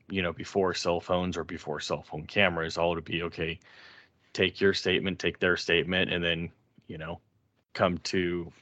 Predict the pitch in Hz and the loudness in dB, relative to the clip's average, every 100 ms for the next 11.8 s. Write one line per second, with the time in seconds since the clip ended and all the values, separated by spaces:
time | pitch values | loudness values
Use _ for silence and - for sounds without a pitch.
0 | - 90 80 95 85 80 - 95 90 85 | -6 -6 -4 -4 -4 -8 -4 0 2 0
1 | 82 - 82 82 82 - - - - _ | -2 -4 -2 -2 -4 -10 -20 -20 -20 _
2 | - 104 104 90 82 82 - - - _ | 4 6 8 6 4 -2 -10 -20 -20 _
3 | - 107 92 - - 151 110 107 98 87 | 2 6 6 2 2 4 4 2 -2 0
4 | 110 90 - 90 - 90 90 85 85 - | 0 0 0 -6 -2 -2 -2 -4 -6 -6
5 | 87 87 87 - 90 90 85 82 - - | -6 -4 -6 -4 -4 -2 -4 -6 -10 -16
6 | _ _ _ _ _ _ _ _ _ _ | _ _ _ _ _ _ _ _ _ _
7 | - 101 - - 87 - 92 90 104 82 | 2 2 2 0 -2 2 2 2 0 -2
8 | 87 87 92 85 - 87 87 - 98 95 | -4 -4 -4 -4 -2 -2 -2 -4 -2 0
9 | 82 76 - _ _ _ _ _ _ _ | -2 -8 -16 _ _ _ _ _ _ _
10 | _ - 90 - - - - - - _ | _ -8 -6 -6 -8 -12 -10 -12 -14 _
11 | _ _ _ _ - 90 73 73 | _ _ _ _ -10 -10 -10 -16